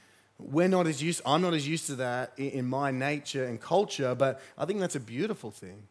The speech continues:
Taking responsibility for one another. That's what the church does. When we all play our part financially,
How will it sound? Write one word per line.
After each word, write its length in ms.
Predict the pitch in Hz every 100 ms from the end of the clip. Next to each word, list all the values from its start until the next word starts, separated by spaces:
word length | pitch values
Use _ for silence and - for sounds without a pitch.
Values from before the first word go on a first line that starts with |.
| _ _ _ _
Taking 380 | - 185 185 160
responsibility 840 | 151 - 151 156 151 120 147 170 139
for 140 | 120
one 180 | 120 120
another. 260 | 117 101 104
That's 240 | 180 -
what 120 | 247
the 60 | 220
church 460 | - 185 190 -
does. 420 | 156 170 190 - - _ _ _ _ - -
When 220 | 175 196
we 120 | 196
all 340 | 190 214 240 226
play 320 | - 208 190
our 140 | 170
part 460 | - 175 170 139 -
financially, 840 | 151 139 143 156 - 117 101 95